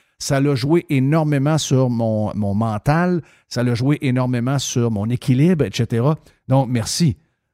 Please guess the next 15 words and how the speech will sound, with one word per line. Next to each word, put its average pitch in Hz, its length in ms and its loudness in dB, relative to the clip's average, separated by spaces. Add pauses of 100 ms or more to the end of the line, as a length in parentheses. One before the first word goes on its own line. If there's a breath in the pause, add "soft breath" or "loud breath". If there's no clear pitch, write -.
Donc, 143 180 2
on 147 60 2
l'a 143 180 4
fait, - 220 -2
c'est, - 200 -4
c'est - 140 -4
la 135 220 0
radio 156 400 2
la 131 100 2
plus 131 300 2
gratifiante 147 880 0
qu'on 117 160 -2
a 120 60 0
jamais 117 300 0
fait, 143 300 0